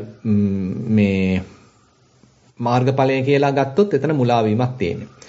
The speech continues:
මොකද අපිට ඒක හරි ලොකු දෙයක් හැබැයි. මොකද සෑහෙන කාලයක් තිස්සේ මහන්සි වුණා, විතර්කත් එක්ක ජීවත් වුණේ, ප්‍රපංච එක්ක ජීවත් වුණේ, නීවරණ එක්ක ජීවත් වුණේ. දැන් ඒවා ටික ඔක්කොම අයින් වුණා. දැන් එක පාට ඔන්න ප්‍රබල ආලෝකයක් පහළ වුණා. ඒ ආලෝකයෙන් පස්සේ දවස් ගාණක් යනකම් මොකක්වත් ක්ලේශයක්වත් නැහැ.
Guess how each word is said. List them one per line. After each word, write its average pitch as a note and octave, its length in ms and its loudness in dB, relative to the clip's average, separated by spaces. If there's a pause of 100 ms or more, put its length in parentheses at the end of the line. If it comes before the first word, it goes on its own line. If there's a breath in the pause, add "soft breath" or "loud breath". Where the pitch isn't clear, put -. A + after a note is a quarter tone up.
(160 loud breath)
මොකද B2 180 0
අපිට A#2 320 -2 (280)
ඒක B2+ 180 -2
හරි B2+ 180 2
ලොකු C3 240 2
දෙයක් D#3+ 280 2
හැබැයි. - 320 -8
මොකද G2+ 200 2
සෑහෙන G2 360 0
කාලයක් G#2 320 2
තිස්සේ G#2 220 -2
මහන්සි G#2+ 420 0
වුණා, B2+ 260 2 (480 loud breath)
විතර්කත් G#2+ 600 -2
එක්ක G#2 160 2
ජීවත් G2 400 0
වුණේ, B2+ 260 2
ප්‍රපංච G2+ 380 0
එක්ක G2+ 140 0
ජීවත් G2 400 0
වුණේ, B2 180 2
නීවරණ G#2 400 0
එක්ක G#2 160 -2
ජීවත් G2 400 0
වුණේ. C3 200 0
දැන් B2 200 2
ඒවා A2 240 0
ටික G#2+ 140 -2
ඔක්කොම G#2+ 340 0
අයින් G2 240 0
වුණා. C3+ 280 0
දැන් C#3+ 360 0 (380 loud breath)
එක B2+ 180 -2
පාට B2+ 320 2
ඔන්න B2+ 160 2
ප්‍රබල A#2+ 280 2
ආලෝකයක් A#2 580 2
පහළ A2+ 200 0
වුණා. D#3 220 2
ඒ C#3 140 2
ආලෝකයෙන් B2 420 2
පස්සේ B2+ 300 -2
දවස් B2+ 260 2
ගාණක් B2 340 -2
යනකම් C3 300 2
මොකක්වත් C#3 400 0
ක්ලේශයක්වත් D3 600 0
නැහැ. A2+ 240 0